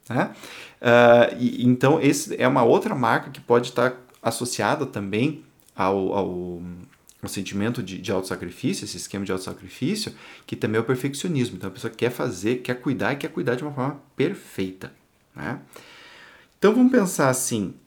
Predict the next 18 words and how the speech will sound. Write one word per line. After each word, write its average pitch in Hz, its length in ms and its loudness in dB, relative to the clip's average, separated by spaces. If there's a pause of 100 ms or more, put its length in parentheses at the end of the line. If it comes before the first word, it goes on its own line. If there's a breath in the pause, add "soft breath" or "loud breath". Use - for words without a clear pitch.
(560 soft breath)
ao 202 160 6
mesmo 254 320 4
tempo, 185 580 2 (400 soft breath)
são - 320 4
pessoas 185 360 0
que - 160 -14
guardam 139 420 -2
também 127 240 -2
uma 151 140 -4
certa 151 340 -6
raiva. 117 800 -2 (720 loud breath)
Elas 135 120 -2
estão 185 220 -2
sempre 220 300 -2
no 226 100 0
limite 185 580 0
dessa 90 300 -8
raiva. 82 420 -12